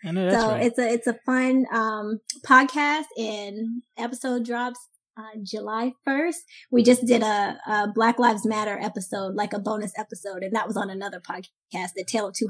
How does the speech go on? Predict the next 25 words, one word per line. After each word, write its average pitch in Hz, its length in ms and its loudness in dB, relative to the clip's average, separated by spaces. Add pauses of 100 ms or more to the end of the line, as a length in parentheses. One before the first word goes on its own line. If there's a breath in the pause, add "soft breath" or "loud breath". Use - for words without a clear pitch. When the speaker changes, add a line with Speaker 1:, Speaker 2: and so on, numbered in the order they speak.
Speaker 2:
Hygienists. - 500 -16 (320 soft breath)
But 214 120 4
our 233 80 8
Speaker 1:
Okay. 247 140 6
Speaker 2:
podcast 233 360 2
is 214 180 -6
for 202 140 -6
everyone 196 460 -10
as - 260 -12
well. - 400 -8 (220)
Speaker 1:
Okay, 180 300 2
Speaker 2:
So. 156 80 -2
Speaker 1:
good. 240 360 2 (100)
Well, 151 180 4
hopefully 170 400 4
everybody 165 300 4
Speaker 2:
Mm-hmm. 156 80 4
Speaker 1:
listens 151 340 0
to 160 160 0
it, 135 160 2 (400 loud breath)
um, 139 420 4
and, 143 360 0
and 139 200 -2
hopefully 147 360 0
everybody 135 340 -2